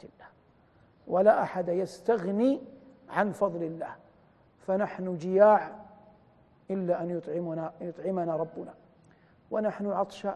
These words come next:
إلا أن يسقينا ربنا، ونحن أهل ضلالة إلا أن يهدينا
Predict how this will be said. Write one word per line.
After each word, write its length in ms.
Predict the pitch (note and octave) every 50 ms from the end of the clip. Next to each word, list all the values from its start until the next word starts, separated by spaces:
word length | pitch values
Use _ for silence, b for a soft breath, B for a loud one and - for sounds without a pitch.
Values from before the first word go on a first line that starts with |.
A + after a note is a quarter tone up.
| - - - - - b b b b b b b _ _ _ -
إلا 320 | F#3+ G3+ F#3+ F#3 - F3
أن 60 | F3+
يسقينا 640 | F#3 F#3 F3 - - - F#3 F#3 E3+ E3 E3+ F3 D#3+
ربنا، 400 | E3+ F3+ E3+ D#3+ F#3 F#3+ F#3+ - - - - - b b b b b b b b b b _ -
ونحن 520 | - F#3 F#3+ G3+ F3+ - - - G3+ G3
أهل 480 | F#3+ - F#3+ F#3+ E3 E3+ F3+ F#3+ F#3 F3+
ضلالة 580 | F3+ F3+ F3+ F3+ F#3+ F#3+ F#3+ F#3 F#3 D3+ - - - -
إلا 340 | A3 G#3 G3 F#3+ F#3+ - F#3+
أن 80 | F#3+
يهدينا 720 | F#3 F#3 F#3 D3+ D#3 D#3+ F3 G3+ G3+ G3+ G#3 A3+ B3+ -